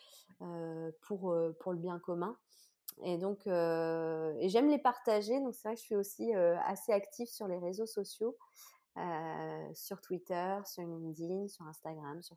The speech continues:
Facebook, euh, voilà. Donc, euh, on peut me trouver, euh, sur ces différents, euh, sur ces différents réseaux. Et j'aime à partager, donc, euh, au plaisir aussi sur les podcasts. Je trouve que c'est vraiment aussi un nouveau format, euh,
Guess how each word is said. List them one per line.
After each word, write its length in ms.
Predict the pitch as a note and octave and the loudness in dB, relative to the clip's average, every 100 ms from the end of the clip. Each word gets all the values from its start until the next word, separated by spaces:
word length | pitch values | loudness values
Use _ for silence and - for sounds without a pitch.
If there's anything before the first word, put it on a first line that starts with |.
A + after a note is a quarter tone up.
| - | -12
Facebook, 460 | D#3+ - D3 F#3+ _ | -12 -10 -14 -14 _
euh, 40 | F3 D3+ D3+ D3 C#3+ D3+ D#3 | -16 -14 -16 -18 -20 -20 -16
voilà. 200 | D#3+ C3+ _ _ - - _ _ | -14 -14 _ _ -12 -12 _ _
Donc, 280 | F#3 F3+ - | -2 -2 0
euh, 100 | F3 | 0
on 140 | E3+ | 0
peut 120 | F3 A3 | -2 -4
me 120 | G3+ | -4
trouver, 520 | - G3+ G#3+ A#3+ A#3 | -4 2 6 8 8
euh, 260 | F3+ E3+ E3+ | 6 4 2
sur 220 | - G3 | -2 -4
ces 160 | - | 0
différents, 800 | F#3 G3+ - G3+ G3 G3+ G3 F3+ | 2 0 -2 -4 -2 -2 0 -2
euh, 340 | E3+ D#3+ D#3 D#3+ | -2 -4 -6 -8
sur 180 | - E3+ | -12 -14
ces 160 | - | -6
différents 500 | E3+ F#3 - F#3 F3+ F3 | -4 -4 -8 -8 -6 -6
réseaux. 380 | D#3+ E3+ A#3 A#4 - - _ - | -4 -2 -2 -4 -20 -20 _ 0
Et 80 | F3 | 4
j'aime 220 | A3+ B3 | 6 6
à 100 | A3 | 6
partager, 640 | G#3+ G3+ G#3+ G3 G3 A3 | 4 4 4 4 6 6
donc, 220 | A#3+ G3+ - | 6 0 -2
euh, 100 | F#3 | 2
au 80 | E3+ | 2
plaisir 460 | E3+ F#3+ E3+ F#3+ G3+ | 2 0 2 2 0
aussi 240 | F#3 - | -2 -6
sur 140 | - F#3+ | -4 -2
les 100 | F3 | 0
podcasts. 580 | E3+ E3+ - G3 G3 - | 0 0 0 0 0 -8
Je 200 | E3+ - | -8 -8
trouve 160 | _ | _
que 100 | - | -12
c'est 160 | F3 E3 | -8 -8
vraiment 440 | E3+ F3+ F#3+ G3 | -6 -4 -2 -2
aussi 300 | F3 F3 - | -2 -4 -10
un 60 | F#3+ | -6
nouveau 300 | F3+ E3 E3+ | -4 -4 -6
format, 560 | - E3+ E3 F3 F#3+ | -6 -6 -4 -4 -4
euh, 160 | F#3 D#3+ | -6 -10